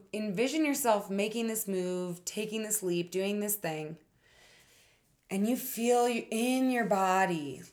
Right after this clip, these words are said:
like, an ex-, feeling of expansion, "Whew, I can breathe better.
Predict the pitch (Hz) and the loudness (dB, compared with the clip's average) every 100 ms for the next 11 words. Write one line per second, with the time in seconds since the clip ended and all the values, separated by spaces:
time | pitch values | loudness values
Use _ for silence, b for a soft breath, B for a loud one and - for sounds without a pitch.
0 | _ _ _ - 165 165 - 180 175 165 | _ _ _ -4 -2 -2 -4 -2 -2 -2
1 | - - - 214 214 190 170 - - - | -2 -2 0 2 2 2 0 -2 -2 -2
2 | 190 185 185 180 151 - - - _ - | -2 -2 -2 -2 -6 -10 -16 -20 _ -8
3 | 285 277 170 170 160 135 160 175 208 233 | -2 0 -2 -6 -10 -8 -4 0 2 2
4 | 220 220 220 214 214 208 | 2 2 2 2 2 0